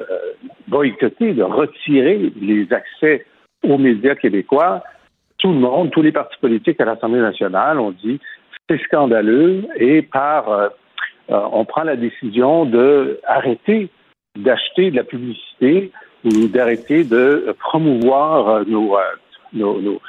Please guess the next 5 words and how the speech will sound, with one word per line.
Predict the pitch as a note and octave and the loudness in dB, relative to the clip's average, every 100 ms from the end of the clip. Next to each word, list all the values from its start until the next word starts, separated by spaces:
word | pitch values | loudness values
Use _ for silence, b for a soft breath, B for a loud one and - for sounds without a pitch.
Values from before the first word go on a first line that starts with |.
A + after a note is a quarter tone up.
| B B B - | B B B -2
euh, | G2 - - - | -2 -2 -6 -4
nos | G#2 | -2
publications | A#2 B2+ B2 B2+ G#2 - C3 D3 | 0 0 0 0 -2 -2 -2 0
sur | C#3 - E3 - | -2 -2 -2 -2
Facebook. | C#3 G2 - | -2 -2 -8